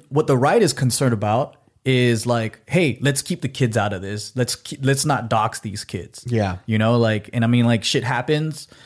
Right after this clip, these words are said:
Speaker 1: but, um, you know, let's, they're focusing on the kids, basically.
Speaker 2: Yeah.
Speaker 1: And then what the left is, like, saying is, like, "Teach your fucking kids."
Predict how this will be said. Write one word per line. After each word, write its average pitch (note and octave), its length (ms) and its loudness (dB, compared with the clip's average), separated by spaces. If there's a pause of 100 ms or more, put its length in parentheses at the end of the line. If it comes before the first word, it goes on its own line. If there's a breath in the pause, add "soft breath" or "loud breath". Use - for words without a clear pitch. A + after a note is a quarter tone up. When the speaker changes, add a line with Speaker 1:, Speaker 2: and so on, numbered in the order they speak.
(340 loud breath)
Speaker 1:
but, A2+ 400 0
um, G#2 460 0 (920)
you C3 120 2
know, A2+ 180 4
let's, A#2 560 -2 (120)
they're D3+ 160 2
focusing E3+ 460 0
on A#2 100 2
the G#2 60 -4
kids, F#2 420 -8
basically. - 460 -10 (200)
Speaker 2:
Yeah. G2 360 -4
Speaker 1:
And C#3+ 120 2
then C#3 480 0
what C3+ 120 0
the C3+ 80 0
left C#3+ 340 2
is, A2 140 0
like, A2 180 0
saying A#2 240 0
is, A2 80 0
like, G#2+ 180 -4
"Teach - 260 -6
your A2 100 -2
fucking F2 360 -8
kids." F2 440 -10